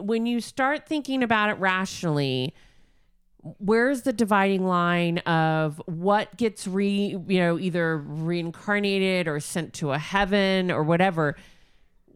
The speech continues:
All the evidence points to when you see something dead, it decomposes. It, it, it is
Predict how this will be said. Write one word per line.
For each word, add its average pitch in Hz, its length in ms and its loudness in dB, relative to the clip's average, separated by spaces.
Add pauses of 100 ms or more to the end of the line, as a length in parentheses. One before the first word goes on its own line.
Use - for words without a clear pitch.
(160)
All 220 280 4
the 302 180 2
evidence 240 460 0
points 220 560 -2
to 170 640 0 (680)
when 208 220 0
you 202 100 0
see 247 300 -2
something 240 500 -4
dead, 175 400 0
it 170 240 -6
decomposes. 175 1300 0 (140)
It, - 280 -2 (120)
it, 180 200 -2
it 175 180 2
is - 240 -6